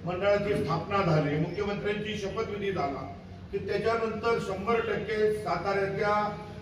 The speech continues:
जिल्हा परिषदच्या ग्राउंडवर महायुतीच्या सगळ्या आमदारांचा पहिल्याच आठवड्यात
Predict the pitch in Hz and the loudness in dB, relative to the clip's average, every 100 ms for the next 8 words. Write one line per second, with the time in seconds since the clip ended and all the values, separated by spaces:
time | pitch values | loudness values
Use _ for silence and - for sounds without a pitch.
0 | - - - 180 220 226 208 202 202 208 | -14 -12 -2 4 4 4 2 2 2 2
1 | 208 196 190 190 190 180 165 175 - - | 2 4 4 4 6 4 4 0 -4 -8
2 | - - - 180 214 226 220 214 208 226 | -10 -10 -2 2 4 4 2 -2 2 4
3 | 226 - 190 185 220 220 208 208 202 202 | 4 0 -2 2 4 4 4 4 4 2
4 | 196 180 - 196 208 220 - 180 220 214 | 2 0 2 2 6 4 4 2 4 4
5 | 202 | 4